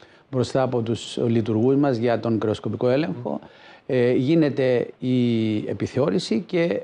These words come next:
Speaker 1: στην περίπτωση που εντοπιστούν οποιαδήποτε, παραδείγματος χάρη, τεμάχια τα οποία έχουν κάποιο αιμάτωμα,
Speaker 2: Ναι.
Speaker 1: ένεκα,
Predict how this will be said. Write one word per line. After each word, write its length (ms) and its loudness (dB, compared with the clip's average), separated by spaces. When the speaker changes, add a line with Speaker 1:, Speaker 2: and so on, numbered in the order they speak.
Speaker 1:
στην 180 -4
περίπτωση 420 0
που 120 -2
εντοπιστούν 500 0
οποιαδήποτε, 680 0
παραδείγματος 480 0
χάρη, 340 0
τεμάχια 500 0
τα 80 -2
οποία 200 0
έχουν 320 0
κάποιο 340 -2
αιμάτωμα, 720 0
Speaker 2:
Ναι. 180 -6
Speaker 1:
ένεκα, 500 2